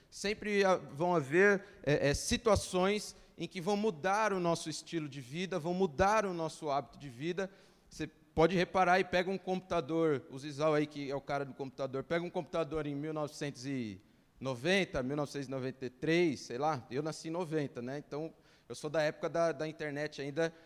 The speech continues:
de escada, que tinha que entrar depois da meia-noite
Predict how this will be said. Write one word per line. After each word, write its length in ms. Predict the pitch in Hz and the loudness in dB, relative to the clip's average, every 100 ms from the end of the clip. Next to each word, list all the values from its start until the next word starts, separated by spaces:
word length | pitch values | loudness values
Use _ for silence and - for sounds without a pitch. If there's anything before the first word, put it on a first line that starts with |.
| - - | -20 -16
de 80 | 123 | -10
escada, 580 | - - 151 160 123 | -10 -2 2 2 2
que 100 | 117 | -6
tinha 160 | - 131 | -8 -10
que 120 | - | -8
entrar 360 | 143 143 143 151 | -10 -4 0 0
depois 320 | 131 139 151 | -2 -6 -6
da 100 | 143 | -4
meia-noite 800 | 143 143 131 143 165 151 - 123 | -4 -4 -4 0 0 0 -4 -12